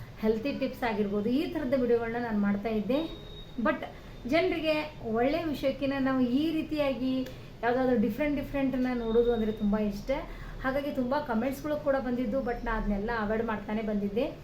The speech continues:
ಓಕೆ, ಇವತ್ತು finally ತೋರಿಸೋಣ ಅಂತ ತೋರಿಸಿದ್ದೀನಿ. ಖಂಡಿತವಾಗ್ಲೂ ಈ ವಿಡಿಯೋ ಇಷ್ಟ ಆಗಿದ್ರೆ like and share ಮಾಡಿ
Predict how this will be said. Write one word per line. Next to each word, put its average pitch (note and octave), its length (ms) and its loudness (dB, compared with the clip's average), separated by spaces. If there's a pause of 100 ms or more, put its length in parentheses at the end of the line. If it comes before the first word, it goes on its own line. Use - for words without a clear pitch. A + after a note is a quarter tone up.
(320)
ಓಕೆ, A3+ 220 2
ಇವತ್ತು A3+ 420 4
finally A#3 320 0
ತೋರಿಸೋಣ A#3 380 0
ಅಂತ B3 240 -4
ತೋರಿಸಿದ್ದೀನಿ. A3 600 -4
ಖಂಡಿತವಾಗ್ಲೂ G3 580 -4
ಈ F#3 40 -4
ವಿಡಿಯೋ F#3 220 -6
ಇಷ್ಟ F#3 160 -6
ಆಗಿದ್ರೆ C4+ 420 2
like G#3+ 280 0
and F#3+ 160 -6
share E4+ 380 -4
ಮಾಡಿ B3+ 500 0